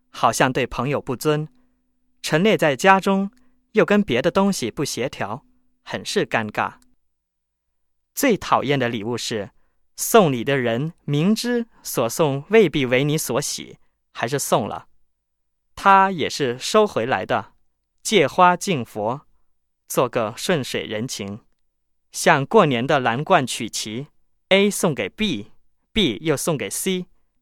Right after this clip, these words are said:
很有荒诞感。也许很多人都喜欢贵重的礼物，但我认为最高级的礼物应该是送给对方你的智慧、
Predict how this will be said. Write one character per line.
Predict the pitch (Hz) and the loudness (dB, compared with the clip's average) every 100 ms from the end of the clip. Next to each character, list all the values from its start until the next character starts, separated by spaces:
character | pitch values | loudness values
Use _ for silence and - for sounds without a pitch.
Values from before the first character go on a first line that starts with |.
| - | -6
很 | 165 196 | -2 2
有 | 180 107 | 2 2
荒 | - 226 220 | 6 8 8
诞 | 214 175 | 6 4
感。 | 113 110 - - _ _ _ _ _ _ _ _ _ _ _ _ _ _ _ - | 4 -6 -8 -14 _ _ _ _ _ _ _ _ _ _ _ _ _ _ _ -4
也 | 156 180 | 2 2
许 | - 127 | 2 -4
很 | 120 135 | -2 -2
多 | 131 175 | 2 4
人 | 147 143 | 4 2
都 | 196 202 | 2 0
喜 | - 104 | 0 -2
欢 | 160 165 | -2 0
贵 | - 214 | 0 0
重 | - 131 | 0 -2
的 | 110 | -4
礼 | 101 78 | -6 -8
物， | 113 98 - _ _ _ _ | -8 -8 -10 _ _ _ _
但 | 190 147 | 2 2
我 | 117 95 | 2 0
认 | 143 123 | -2 -2
为 | 107 104 135 _ _ _ - | -4 -6 -10 _ _ _ -2
最 | 208 143 | 0 2
高 | - 220 | 6 8
级 | 220 123 | 6 0
的 | 131 | -4
礼 | 120 101 | -2 -4
物 | 123 107 120 | -6 -8 -8
应 | 175 196 | -2 0
该 | 196 180 | 2 0
是 | - 135 | 0 -4
送 | - 175 139 | -2 -4 -2
给 | 117 - | -6 -4
对 | 175 135 | -2 -2
方 | - 165 165 - | -2 -4 -4 -10
你 | 139 | -10
的 | 117 127 | -6 -8
智 | - 214 | -4 -4
慧、 | 120 - 82 | -4 -6 -10